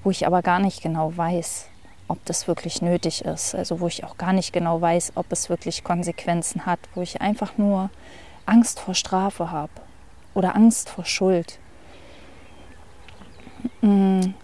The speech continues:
es war eine unglaublich spannende Zeit, die mich, mich extrem verändert hat, ähm, die natürlich <laughs> weitreichende Folgen hat, aber all das kannst du in meinem Buch nachlesen. Und dieses Buch ist ein...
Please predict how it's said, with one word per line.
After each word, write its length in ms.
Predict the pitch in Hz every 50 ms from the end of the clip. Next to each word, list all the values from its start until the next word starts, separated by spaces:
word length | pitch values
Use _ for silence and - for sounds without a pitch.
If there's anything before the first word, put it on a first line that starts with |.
| - - -
es 240 | 185 175 - - 208
war 120 | 196 202
eine 260 | - 208 196 202 202 -
unglaublich 760 | - 214 233 240 240 233 226 - 233 226 220 - - - - -
spannende 500 | - - - 196 190 202 214 214 208 202
Zeit, 360 | - - 196 190 190 185 -
die 260 | 190 185 175 175 - - - - - - - - -
mich, 380 | - 190 190 185 - - - -
mich 260 | 202 190 180 - -
extrem 600 | - - - - - - - 196 202 214 214 220
verändert 580 | - - - - 180 190 202 214 208 - - -
hat, 300 | 247 247 - - - - - - - - - - - - - - - - - - - - - -
ähm, 560 | 180 175 175 175 175 175 175 175 170 175 190
die 340 | 190 175 180 180 175 - - -
natürlich 640 | - 180 170 - - 196 185 180 170 - - - - 185 170 170
<laughs> 120 | 175 165
weitreichende 680 | 170 220 226 208 - - - - - - 240 208 202 190
Folgen 420 | - - 180 180 190 202 214 214
hat, 160 | 202 - -
aber 220 | - 175 175 180 -
all 180 | - 202 208 208
das 320 | 190 185 190 - - -
kannst 320 | - 170 170 175 - -
du 40 | -
in 140 | 180 175 175
meinem 200 | 175 170 170 175
Buch 280 | 175 - 190 208 - - - - - - - - - - - - - - - -
nachlesen. 800 | - 185 175 190 190 - - 185 180 185 185 185 196 202 214 220 -
Und 220 | 190 185 185 -
dieses 240 | 185 180 180 180 -
Buch 260 | - - 214 220 -
ist 420 | - - 185 175 - - - - -
ein... 540 | 185 180 180 175 180 180 175 175 185 180